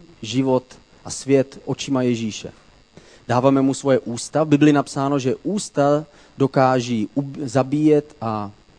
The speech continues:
ubližovat. Ústa můžou být tím pramenem, který je otrávený, ale stejně tak ústa můžou být čistým pramenem.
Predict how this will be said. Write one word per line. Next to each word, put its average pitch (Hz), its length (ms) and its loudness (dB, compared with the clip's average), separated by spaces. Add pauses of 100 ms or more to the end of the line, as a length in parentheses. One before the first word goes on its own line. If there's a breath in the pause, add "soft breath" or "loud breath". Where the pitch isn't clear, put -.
(200)
ubližovat. 139 640 2 (580 soft breath)
Ústa 156 320 0
můžou 139 300 2
být 131 220 0
tím 123 280 -2
pramenem, 127 560 2
který 120 360 -2
je 104 300 0 (500)
otrávený, 123 800 2
ale 110 160 -4
stejně 147 300 2
tak 143 180 0
ústa 143 320 -4
můžou 139 260 2
být 143 140 0
čistým 180 360 -6
pramenem. 98 460 -4